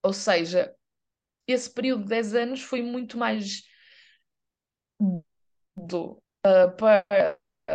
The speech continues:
o, o, o planeta e para os ecossistemas, para a biodiversidade e para o evoluir da circunstância, do que um período muitíssimo mais extenso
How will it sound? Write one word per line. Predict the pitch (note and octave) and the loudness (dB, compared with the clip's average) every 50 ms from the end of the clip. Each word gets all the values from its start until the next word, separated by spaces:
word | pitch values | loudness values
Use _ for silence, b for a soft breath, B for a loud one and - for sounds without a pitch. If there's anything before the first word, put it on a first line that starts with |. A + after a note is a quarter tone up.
| - | -2
o, | F#3 F3+ F#3 F3+ F3+ F#3+ F#3+ G3+ G3+ G3+ G3+ G3 - - - - - - | -2 -2 -6 -6 -6 -6 -4 -4 -4 -4 -4 -6 -6 -8 -12 -12 -8 -8
o, | |
o | G3+ | -4
planeta | G3+ A3 A#3 A3 G#3+ A3 A#3 C4+ C4+ - D4 D4 C#4+ | 0 2 2 4 4 2 0 -2 -2 0 0 2 2
e | C4 A#3 G#3 G#3 | 2 -2 -4 -4
para | G3+ A3+ A3 G#3+ G#3 G3+ G3+ F#3+ | -2 0 0 0 0 0 -2 -4
os | F#3+ F#3+ | -4 -4
ecossistemas, | G3 G3 G3 G3+ G3+ G3+ - - - - G#3+ A3+ G#3+ G#3+ G#3 | -6 -6 -6 -8 -8 -8 -10 -12 -6 -2 -2 0 0 -2 -2
para | G#3 - F#3 | -2 -2 -2
a | F#3 | 0
biodiversidade | F3+ F#3+ F3+ F3+ G3 F#3+ - - - G3 F3 F#3+ G#3+ A3+ A3+ G3+ F#3 | 2 0 0 0 -2 -8 -8 -10 -10 -6 -2 0 2 2 2 2 0
e | G3 F#3+ | -4 -8
para | - F#3+ F#3+ F#3 | -6 -2 0 0
o | F3+ F#3 | 0 0
evoluir | F#3+ F3+ F#3 F#3+ G3 F#3+ F#3 | -2 -6 -8 -6 -8 -8 -6
da | F3+ F#3+ | -8 -10
circunstância, | G3 - G#3 G#3 - A3 G#3 - - - A3 A3+ A#3 - B3+ C4 C4 C4 B B B B B B B B B - | -8 -8 -10 -8 -4 -6 -6 -4 -4 -4 -4 -4 -4 -2 -2 -2 -2 -4 B B B B B B B B B -4
do | G3+ G3+ C4+ C4 | 0 0 0 0
que | C4 - C4 C4+ C#4 D4 D4 - - - | -2 -2 -2 0 0 0 -2 -4 -4 -8
um | - - - - A#3+ A#3 | -10 -8 -4 -2 -4 -2
período | G#3+ B3+ C4+ B3+ C4 C4 C4+ C4+ B3+ C4+ C#4 C4+ - - - | 0 0 0 0 0 0 -2 -2 -2 -4 -6 -6 -8 -8 -6
muitíssimo | - A3+ A#3 B3 C4 B3 - C4 C4 - C4+ B3+ B3+ | -6 -4 -2 -2 -4 -4 -4 -6 -6 -4 -6 -8 -6
mais | B3 B3+ B3+ B3+ C4 | -4 -4 -4 -4 -6
extenso | - - - C4+ C4 B3+ C4+ C4+ - - - C4+ D4 | -8 -8 -4 -4 -4 -4 -4 -6 -8 -10 -10 -10 -10